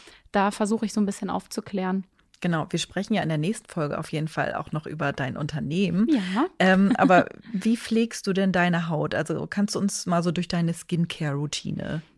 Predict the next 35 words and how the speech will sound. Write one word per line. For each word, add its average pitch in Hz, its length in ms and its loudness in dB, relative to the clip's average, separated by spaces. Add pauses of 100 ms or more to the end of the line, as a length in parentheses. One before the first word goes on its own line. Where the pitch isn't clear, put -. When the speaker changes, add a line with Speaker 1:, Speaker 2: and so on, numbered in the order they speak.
(180)
Speaker 1:
Also 208 300 6
Speaker 2:
führen? - 120 0 (280)
Speaker 1:
ich, - 340 -4 (460)
ähm, 196 440 0 (280)
also 190 360 2 (140)
da-, - 280 -2
das, - 360 2
worauf 214 260 6
ich - 140 -6
immer 226 240 6
extrem - 600 2
achte, 247 600 2
ist, - 320 -4
dass 202 180 0
ich 202 180 -4
mich - 220 -2
immer 214 240 8
abschminke 170 640 -2
zum 170 160 -4
Beispiel. 185 600 -2
Also 190 200 0
ich - 160 -6
habe 202 400 2
mehrere 196 460 2
Steps. - 560 -2
Ich 208 120 -6
fange 208 240 2
natürlich 202 440 -2
erstmal 190 340 -4
an, 190 220 2
meine 185 340 2
Haut 175 180 0
abzuschminken, 220 1080 2
ganz 180 260 -2
klar. 226 480 2